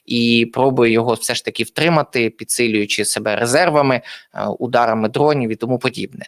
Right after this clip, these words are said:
Поряд з цим фігурував населений пункт Іскра, який також в обговореннях, е, заявлявся, що проводиться зачистка, звільнення,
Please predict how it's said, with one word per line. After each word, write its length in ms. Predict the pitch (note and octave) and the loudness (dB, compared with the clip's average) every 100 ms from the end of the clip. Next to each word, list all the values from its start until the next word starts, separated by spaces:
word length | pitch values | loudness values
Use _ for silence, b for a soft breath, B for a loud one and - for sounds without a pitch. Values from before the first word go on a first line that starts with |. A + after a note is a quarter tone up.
| B B B - | B B B 0
Поряд 320 | F#3+ G3+ E3 | 2 4 2
з 160 | - | 0
цим 240 | - E3 E3+ | 2 2 2
фігурував 580 | - C3 C3 B2+ C3 C#3+ | 0 2 4 4 4 2
населений 500 | B2 C3+ C3+ B2+ A#2 | 0 0 0 0 -2
пункт 320 | - C3 B2 _ | -2 -4 -4 _
Іскра, 480 | C#3 - - D#3 E3+ | -4 -2 2 2 4
який 280 | B2+ A#2+ A#2 | 2 0 -4
також 440 | B2+ - B2+ - | -4 0 0 0
в 20 | |
обговореннях, 880 | A2+ A#2 A#2+ B2 B2 A2 A2 G#2+ - - | -4 -2 2 4 4 0 -2 -4 -8 -4
е, 320 | G#2 G#2 G#2 A2 | -2 0 -2 -4
заявлявся, 680 | G#2+ A#2+ A#2+ B2 A#2 - G#2+ | -2 0 2 2 0 -4 -6
що 160 | - - | -8 -10
проводиться 520 | - A2+ A2+ G#2+ A2 | -2 0 0 -2 -4
зачистка, 680 | A#2+ A2+ G2 G2 - - G#2+ | -2 0 2 2 2 -6 -6
звільнення, 720 | A2+ C#3 F#3 E3 C#3+ C3 | 0 4 4 4 2 0